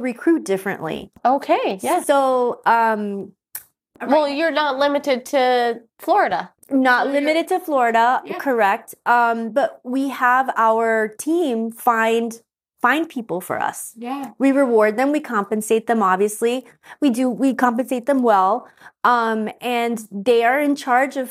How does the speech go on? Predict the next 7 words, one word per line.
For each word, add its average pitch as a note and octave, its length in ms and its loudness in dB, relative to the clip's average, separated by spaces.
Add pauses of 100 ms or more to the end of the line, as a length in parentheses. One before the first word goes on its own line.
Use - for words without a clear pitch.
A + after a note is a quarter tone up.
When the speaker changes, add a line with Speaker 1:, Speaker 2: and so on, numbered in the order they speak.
(120)
Speaker 1:
finding A#3 480 -4
people, A3 720 -2 (240)
uh, G3 320 2 (220)
to B3+ 80 0
work A#3+ 260 0
with G4 180 0
us. - 420 -2